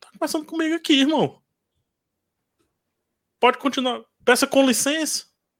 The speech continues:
Tô conversando com ele." Você vê a pressão. Duas horas de almoço,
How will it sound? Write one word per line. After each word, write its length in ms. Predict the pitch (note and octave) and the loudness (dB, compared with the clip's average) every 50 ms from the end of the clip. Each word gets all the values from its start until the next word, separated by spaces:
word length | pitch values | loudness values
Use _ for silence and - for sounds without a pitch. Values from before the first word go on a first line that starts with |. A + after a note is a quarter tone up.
| _ _ _ _ _ _ _ _ _ _ | _ _ _ _ _ _ _ _ _ _
Tô 120 | A3 A3 | -2 -2
conversando 440 | A3 C4 C#4 C4 B3 - C4 B3+ B3 | 0 0 0 0 2 2 -2 -4 -4
com 180 | - - C#4 B3 | -6 -8 -6 -6
ele." 280 | G#3+ A3+ A#3+ G#3 - - _ _ _ _ _ _ _ _ _ _ _ _ _ _ _ _ _ _ | -6 -6 -8 -12 -14 -18 _ _ _ _ _ _ _ _ _ _ _ _ _ _ _ _ _ _
Você 200 | - - - D3+ | -16 -8 -6 -4
vê 100 | C#3+ D#3 | -2 -2
a 60 | E3 | -2
pressão. 540 | D#3+ - F3+ F3+ - - - A#2+ A2 G#2+ - _ _ _ _ _ _ _ _ _ | -2 -2 -4 -4 -4 -4 -8 -10 -12 -14 -18 _ _ _ _ _ _ _ _ _
Duas 260 | C3 D#3+ F3 E3+ - | 0 0 2 4 4
horas 180 | F3+ E3+ D#3 | 4 2 4
de 60 | C#3+ D3 | 4 2
almoço, 580 | C#3 C#3+ E3 F#3 F#3+ D#3+ - - - - - | 2 4 4 4 4 4 4 0 -6 -10 -14